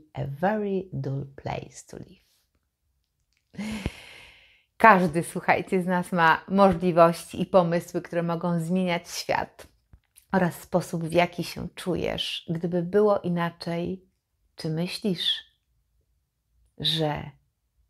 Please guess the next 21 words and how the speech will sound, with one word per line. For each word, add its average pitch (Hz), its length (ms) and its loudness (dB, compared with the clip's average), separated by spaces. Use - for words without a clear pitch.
ktoś - 280 -6
stworzyłby 165 480 -4
Facebooka, 143 800 -4
a 139 80 -2
Steve 147 400 -2
Jobs - 240 -4
wprowadziłby 135 560 -2
na 127 140 -2
rynek 123 380 -6
Macintosha, 151 840 -8
a - 60 -10
potem 135 320 -8
iPoda? 208 520 -6
Czy - 140 -2
ludzie 196 380 2
zrobiliby 175 920 0
coś, 165 360 -6
gdyby 160 240 -2
nie 156 120 -2
mieli 151 300 -2
wizji? 165 640 -8